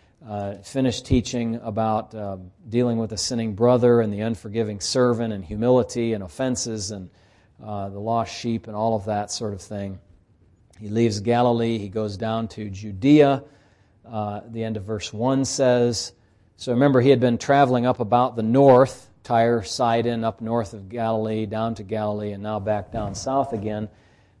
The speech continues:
uh, to Judea, but beyond the Jordan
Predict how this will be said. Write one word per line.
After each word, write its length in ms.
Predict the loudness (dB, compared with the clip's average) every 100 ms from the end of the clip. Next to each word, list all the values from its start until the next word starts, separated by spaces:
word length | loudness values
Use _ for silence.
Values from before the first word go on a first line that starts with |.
| -14
uh, 220 | -10 -10 -10
to 460 | -8 -6 -4 -6 -10 _ _ _ -14
Judea, 640 | -8 2 6 6 6 2 -4 0
but 240 | 0 2
beyond 500 | 2 4 4 2 2
the 120 | -2
Jordan 580 | -2 6 10 10 8 0